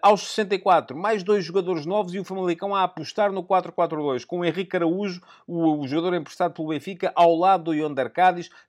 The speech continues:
Topic, também boas impressões, deixou este médio sérvio, veio jogar para o meio campo e a verdade é que aos sessenta e oito saiu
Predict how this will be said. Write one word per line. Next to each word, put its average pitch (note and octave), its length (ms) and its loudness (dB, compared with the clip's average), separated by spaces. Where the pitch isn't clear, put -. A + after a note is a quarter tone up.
Topic, A3+ 500 2
também A#3 300 4
boas A3 320 4
impressões, F3 480 -4
deixou E3+ 340 -4
este E3 360 -2
médio F3 440 -2
sérvio, E3 500 0
veio F3+ 180 2
jogar D3+ 280 4
para E3 160 -4
o E3 40 0
meio D3+ 200 -2
campo G3 320 -2
e A3 80 -2
a G3+ 40 2
verdade G3 260 0
é - 20 -4
que F#3+ 100 -2
aos - 160 -2
sessenta F3+ 320 -2
e E3 60 2
oito F3+ 180 0
saiu D#3+ 380 -2